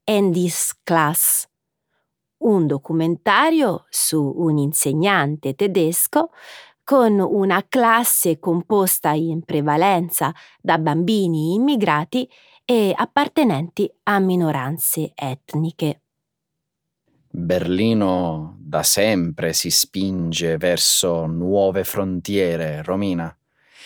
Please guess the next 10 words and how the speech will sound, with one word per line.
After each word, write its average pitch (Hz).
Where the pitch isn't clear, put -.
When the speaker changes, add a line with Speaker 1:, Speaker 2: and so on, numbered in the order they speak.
Speaker 2:
Mi 214
chiedo 123
in 214
che 262
modo 98
la 127
decisione 139
di 92
quest'anno 90
influenzerà 139